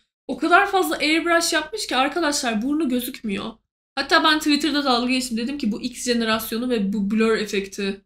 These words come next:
Gerçekten bu blur efektini kullanmaya bayılıyorlar. Madem güzellik algıları zar tür falan, o zaman mesela bu videoyu filtresiz koyabilirsin. Neden filtre koydun ki? Birkaç kişi şey demiş, vitiligosu var o yüzden.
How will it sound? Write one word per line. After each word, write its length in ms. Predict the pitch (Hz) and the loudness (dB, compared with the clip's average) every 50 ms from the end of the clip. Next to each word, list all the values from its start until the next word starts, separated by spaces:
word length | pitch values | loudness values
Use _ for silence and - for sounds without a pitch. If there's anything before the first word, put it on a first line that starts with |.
| _ - | _ -6
Gerçekten 580 | - 214 233 226 240 226 233 233 233 247 240 214 | -2 -2 -2 -2 -2 -4 -4 -2 -2 0 0 0
bu 140 | 214 202 202 | 0 0 0
blur 300 | 226 226 226 233 240 233 - _ _ - | 2 2 2 2 0 -4 -6 _ _ -6
efektini 440 | 247 247 240 240 233 - 233 240 233 | -4 -2 -2 -4 -2 -2 -4 -4 -2
kullanmaya 560 | - 247 233 233 233 233 240 247 240 202 190 | -2 0 0 2 2 2 2 4 4 6 6
bayılıyorlar. 760 | 214 226 226 226 220 226 214 202 196 220 277 - - - _ _ _ _ _ _ _ _ - | 6 4 4 2 0 0 2 2 0 -2 -4 -6 -10 -16 _ _ _ _ _ _ _ _ -6
Madem 400 | - 262 370 440 440 440 427 392 | 2 4 6 6 6 4 2 2
güzellik 440 | 359 339 339 359 339 349 381 427 - | 2 2 4 4 6 6 4 4 2
algıları 420 | 381 381 381 - 349 330 349 330 311 | 2 2 2 2 0 0 0 0 2
zar 260 | 311 320 339 359 359 | 2 2 2 2 0
tür 120 | - 370 | -4 -8
falan, 300 | 359 - 359 359 359 349 349 | -6 -2 0 0 0 0 -2
o 100 | 330 320 | -4 -2
zaman 360 | 330 359 359 381 381 381 381 - _ _ _ _ _ _ _ - | 0 2 4 4 2 2 0 -6 _ _ _ _ _ _ _ -6
mesela 300 | 320 320 330 359 339 339 | -4 0 2 4 4 4
bu 120 | 359 349 | 4 4
videoyu 260 | 349 349 349 359 359 359 | 4 6 6 6 4 4
filtresiz 600 | 349 349 330 339 - 339 349 339 - 330 - - | 4 2 0 0 -2 -2 -2 -2 -2 -4 -6 -4
koyabilirsin. 680 | 349 330 330 330 320 330 349 359 349 - - 247 233 | -2 0 0 0 0 2 0 0 0 -2 -4 -4 -4
Neden 380 | 233 247 262 311 330 349 339 330 _ _ _ _ _ - | -2 -2 0 0 0 0 -2 -4 _ _ _ _ _ -4
filtre 240 | - 226 226 269 262 | -4 -4 -2 -4 -4
koydun 380 | - 277 269 277 277 339 349 330 | -4 -2 -2 0 0 0 -2 -2
ki? 460 | - - 196 180 196 196 196 - _ _ _ _ _ _ _ _ _ - | -2 -4 -2 -2 -2 -4 -6 -10 _ _ _ _ _ _ _ _ _ -4
Birkaç 340 | 311 302 - 339 339 339 - | 0 4 6 6 6 4 0
kişi 180 | - - 311 | -6 -6 -4
şey 240 | 294 - 311 285 277 | -2 -2 0 0 0
demiş, 220 | 233 220 208 - 220 | 0 -2 -2 -2 -2
vitiligosu 600 | 220 247 - 285 254 254 220 233 220 - 240 214 | -2 -2 0 0 -2 0 0 -2 -2 -4 -4 -2
var 180 | 220 220 233 | -2 0 0
o 140 | - 214 220 | -2 -2 -2
yüzden. 440 | 214 190 190 185 196 180 180 196 | -2 -2 -2 -2 -4 -4 -4 -6